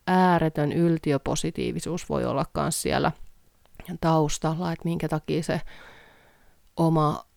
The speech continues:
aggressio muuntuu tuhoavaksi. Ja tätä on musta hirveästi näkyvillä tuolla New Age-puolella, että se oma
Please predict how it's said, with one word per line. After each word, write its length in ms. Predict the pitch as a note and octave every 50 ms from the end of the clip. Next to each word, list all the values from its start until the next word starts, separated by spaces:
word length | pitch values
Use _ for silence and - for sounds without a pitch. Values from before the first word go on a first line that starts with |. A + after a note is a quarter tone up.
| _ _ _ _
aggressio 600 | D#3 D3+ D#3 D3+ - D3+ D#3+ - - - E3 D#3 E3
muuntuu 440 | E3 E3 D#3+ D#3+ - - D#3+ D#3 - -
tuhoavaksi. 760 | E3 D#3+ D#3+ - C#3 D3 C#3+ D#3 G3 - E3+ - - - F3
Ja 80 | F3
tätä 300 | - G#3+ A3+ - A3+ F#3+
on 60 | E3+ D#3+
musta 220 | D3+ E3 - -
hirveästi 480 | F3+ D#3 D3+ D3+ C#3+ C#3+ D3+ - - -
näkyvillä 500 | A2+ A#2 C#3+ D3+ - - E3 D#3 C#3+ D#3+
tuolla 260 | - D#3 C#3+ D3+ E3
New 240 | E3 E3 D3+ D3 C#3+
Age-puolella, 840 | D3 - F#3 - - - - - D#3 C3+ - E3+ F3 F3+ F3+ F3+ F#3+ - - - - - - - - - - - - _ - - - _ _ _ - _ _ -
että 440 | D#3+ D#3 - _ _ - D#3+ D#3+ - - - -
se 140 | - E3 - -
oma 420 | F3+ F3+ F#3 F#3 E3+ D#3+ D#3+